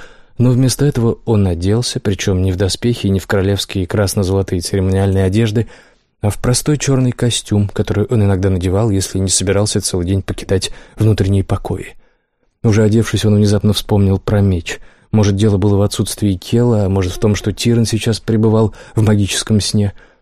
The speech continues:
а может, в том, что отец Рая день ото дня казался бледнее,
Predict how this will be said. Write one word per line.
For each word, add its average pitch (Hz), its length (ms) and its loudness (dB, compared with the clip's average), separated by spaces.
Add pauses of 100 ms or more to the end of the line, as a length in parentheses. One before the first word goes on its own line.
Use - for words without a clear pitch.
(340)
а 107 80 2
может, 104 200 2
в - 80 -8
том, 104 180 2
что 104 200 -2
отец - 400 -2
Рая 104 280 4
день 104 200 4
ото 101 160 2
дня 104 180 2
казался 98 480 0
бледнее, 95 640 0